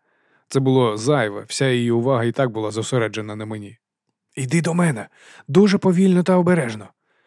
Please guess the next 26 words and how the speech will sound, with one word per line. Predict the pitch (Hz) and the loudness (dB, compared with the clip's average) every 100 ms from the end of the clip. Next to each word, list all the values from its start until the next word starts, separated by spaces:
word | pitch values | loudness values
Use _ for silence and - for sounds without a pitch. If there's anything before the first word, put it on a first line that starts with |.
| _ _ _ | _ _ _
«А | 190 | -2
що | - 262 | 0 2
з | |
блазнею?» | 220 247 226 233 220 - _ _ _ _ - | 4 2 4 2 0 -4 _ _ _ _ -4
«Залиш | 107 160 139 - | 0 0 0 -4
його. | 110 101 98 _ _ _ _ | -6 -10 -14 _ _ _ _
Коли | - 139 139 | 0 2 2
ти | 139 | 2
будеш | 135 135 | 0 0
вже | 117 135 | 0 2
у | 143 | 2
безпеці, | 139 131 - 170 - 135 | 2 0 0 -2 -2 -4
я | 139 | -2
по | 151 | -2
нього | 143 139 | -2 -2
повернуся. | 139 139 143 123 - - _ _ _ _ | 0 -2 -2 -6 -8 -12 _ _ _ _
Якщо | 151 127 165 | -2 0 0
піду | 147 156 | 2 4
до | 151 | 2
тебе | 143 147 135 | 2 0 0
зараз, | 151 156 131 | 0 0 -2
усім | 123 - 147 | -4 -2 -2
нам | 143 135 | -2 0
трьом | 160 143 | 0 0
загрожуватиме | 135 139 147 131 139 135 147 | 0 2 2 2 0 0 -2
небезпека». | 147 147 - 127 - - | 0 -2 -4 -8 -8 -18